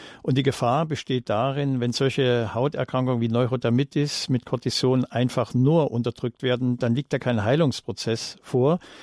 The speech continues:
sondern die Krankheit wird von der Haut, von der Außenseite nach innen unterdrückt, hineingedrängt.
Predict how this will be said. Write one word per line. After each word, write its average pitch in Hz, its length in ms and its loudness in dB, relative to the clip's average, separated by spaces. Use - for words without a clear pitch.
sondern 135 280 0
die 127 80 0
Krankheit 135 420 0
wird 131 140 -4
von 131 160 0
der 117 160 0
Haut, 139 300 0
von 135 100 -4
der - 120 -2
Außenseite 120 540 -2
nach 104 160 0
innen 139 560 2
unterdrückt, 135 640 -2
hineingedrängt. 147 1120 -2